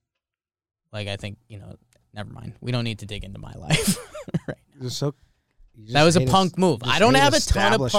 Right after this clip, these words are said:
Speaker 1: punk
Speaker 2: so
Speaker 1: moments.
Speaker 2: much.
Speaker 1: My punk moments, when I do punk, they're
Speaker 2: Yeah.
Speaker 1: high.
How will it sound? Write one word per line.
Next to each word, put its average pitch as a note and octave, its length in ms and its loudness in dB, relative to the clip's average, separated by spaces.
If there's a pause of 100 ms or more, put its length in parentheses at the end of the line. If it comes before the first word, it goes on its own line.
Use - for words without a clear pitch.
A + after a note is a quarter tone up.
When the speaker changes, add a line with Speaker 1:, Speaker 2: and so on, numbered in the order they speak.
(120)
Speaker 1:
punk E3 80 -8
Speaker 2:
so D#3+ 100 0
Speaker 1:
moments. F#3+ 400 -2
Speaker 2:
much. - 100 -20 (380)
Speaker 1:
My A#2+ 140 -4
punk F3 340 -4
moments, B2 500 -6
when G#2+ 120 -10
I G2 140 -8
do G2+ 240 -12
punk, D#3 500 -4
they're G2 140 -6
Speaker 2:
Yeah. F2+ 160 -6
Speaker 1:
high. G#2 400 -12